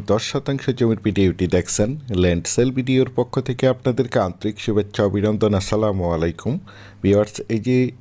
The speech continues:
রাস্তাটি দেখতে পাচ্ছেন, সরকারি বিশ ফিটের একটি রাস্তা। এই রাস্তাটি আমাদের দোসাইদ বাজার থেকে এদিক দিয়ে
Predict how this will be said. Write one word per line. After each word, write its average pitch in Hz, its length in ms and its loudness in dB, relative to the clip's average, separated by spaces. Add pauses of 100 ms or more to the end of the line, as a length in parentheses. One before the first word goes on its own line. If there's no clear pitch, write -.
রাস্তাটি 101 400 -2
দেখতে 98 300 -2
পাচ্ছেন, 101 280 -2
সরকারি 104 460 -2
বিশ 98 260 -4
ফিটের 87 320 0
একটি 90 180 -4
রাস্তা। 82 320 0
এই 123 100 -2
রাস্তাটি 120 400 -2
আমাদের 107 360 0
দোসাইদ 101 420 0
বাজার 98 360 0
থেকে 131 360 -2 (580)
এদিক 117 400 0
দিয়ে 117 320 4